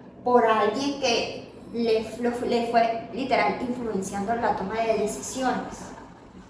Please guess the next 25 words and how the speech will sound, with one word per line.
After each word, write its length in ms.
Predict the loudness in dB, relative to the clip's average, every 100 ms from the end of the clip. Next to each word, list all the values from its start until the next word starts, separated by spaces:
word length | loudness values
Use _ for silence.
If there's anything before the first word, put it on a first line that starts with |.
| -6
Una 460 | 2 4 4 4 2 2
y 40 |
otra 400 | 2 2 8 8
y 40 | 8
otra 180 | 4 2
vez, 100 | 2
porque 180 | 0 -2
alguien 260 | -2 0
para 180 | 2 2
entrar 260 | 2 0 0
en 100 | 0
una 140 | 0
gran 320 | 6 6 6 0
universidad 640 | -2 -2 -2 -2 0 0
no 60 | -2
es 80 | -2
que 300 | 0 0 0
vino 180 | -2 0
un 120 | 0
día, 200 | 2 2
se 120 | 2
volvió 200 | 2 0
estudioso 480 | -2 -2 0 2 2
y 80 | 2
entró. 400 | 2 2 2